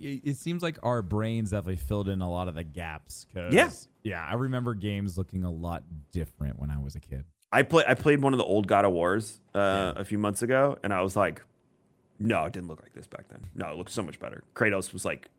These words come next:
Speaker 2: a god with a six-pack ab, not a
Speaker 1: Could you
Speaker 2: pixelated
Speaker 1: imagine
Speaker 2: mess.
Speaker 1: going back and playing, like, Ne-, uh, like, Need for Speed? Like, those cars
Speaker 2: Oh.
Speaker 1: look so real to me, man. I bet, but I bet you if I go back and look at it now, like,
Speaker 2: Terrible.
Speaker 1: um,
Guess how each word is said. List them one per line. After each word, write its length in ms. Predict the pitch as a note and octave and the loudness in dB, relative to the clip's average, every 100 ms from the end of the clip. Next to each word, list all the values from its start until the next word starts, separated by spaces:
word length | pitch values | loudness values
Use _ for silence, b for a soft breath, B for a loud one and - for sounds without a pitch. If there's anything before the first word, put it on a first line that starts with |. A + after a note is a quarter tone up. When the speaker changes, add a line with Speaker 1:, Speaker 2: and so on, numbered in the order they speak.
| - | -8
Speaker 2:
a 100 | F2 | -8
god 420 | - A2 G2+ E2 | 0 2 4 0
with 100 | D2+ | -4
a 40 | D#2+ | -10
six-pack 440 | F#2+ - F#2+ F2+ | -10 -4 -4 0
ab, 200 | G2+ E2+ | 0 0
not 180 | F2+ F2 | -4 -6
a 60 | D2+ | -8
Speaker 1:
Could 160 | - D3 | -10 -8
you 60 | E3 | -4
Speaker 2:
pixelated 20 | |
Speaker 1:
imagine 300 | D3+ - - | -4 -4 -4
Speaker 2:
mess. 200 | G2 C3 | -2 -2
Speaker 1:
going 120 | B2+ | -4
back 80 | A#2+ | -6
and 100 | B2 | -8
playing, 280 | B2 B2 A#2+ | -8 -8 -6
like, 200 | A2+ G#2+ | -8 -8
Ne-, 160 | G#2 G#2 | -10 -10
uh, 440 | G2+ G2 G2 G2 | -10 -8 -8 -8
like, 220 | G2 F2+ G2 | -10 -10 -6
Need 200 | G#2+ - | -6 -6
for 100 | G#2 | -8
Speed? 440 | - G#2+ G#2+ C3 - _ _ _ _ - | -6 -4 -4 -6 -14 _ _ _ _ -8
Like, 100 | B2 | -6
those 160 | C#3+ | -6
cars 240 | - D3 A#2+ | 0 2 2
Speaker 2:
Oh. 40 | |
Speaker 1:
look 80 | A#2+ | -4
so 220 | - C#3 | -6 -4
real 280 | C3 B2+ B2+ | -2 -2 -4
to 120 | A2+ | -4
me, 100 | A2+ | -4
man. 240 | G#2+ G#2 G#2+ | -2 -2 -2
I 100 | G#2+ | -2
bet, 180 | G#2+ A#2 | -2 -2
but 80 | |
I 80 | A2+ | -2
bet 200 | A2 A2+ | -2 -4
you 80 | B2 | -4
if 60 | A2+ | -4
I 40 | A2 | -4
go 120 | A2+ | -2
back 180 | A#2 G#2+ | -2 -4
and 100 | G#2 | -4
look 160 | G#2+ | -4
at 100 | G#2+ | -4
it 80 | F2 | -4
now, 340 | F#2+ F2+ G#2+ A2+ | -4 -2 -2 -2
like, 200 | G2 - - F#2+ | -4 -6 -8 0
Speaker 2:
Terrible. 300 | A#2 G2 E2 | 2 2 -2
Speaker 1:
um, 220 | D#2+ | -6